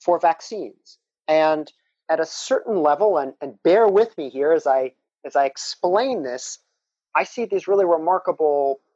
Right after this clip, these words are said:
similarities. So our aim with this work is to increase the coverage,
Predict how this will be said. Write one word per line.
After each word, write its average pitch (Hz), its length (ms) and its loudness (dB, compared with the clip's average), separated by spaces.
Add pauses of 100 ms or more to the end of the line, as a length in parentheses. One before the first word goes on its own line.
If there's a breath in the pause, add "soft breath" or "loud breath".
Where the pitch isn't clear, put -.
similarities. 147 960 -2 (380)
So 175 460 2 (220)
our 196 280 4 (120)
aim 208 520 0 (120)
with 202 260 0
this 175 240 -6
work 170 460 -4 (120)
is 160 220 -4
to 160 220 -6 (140)
increase 226 880 -2 (360)
the 170 60 -4
coverage, - 720 -6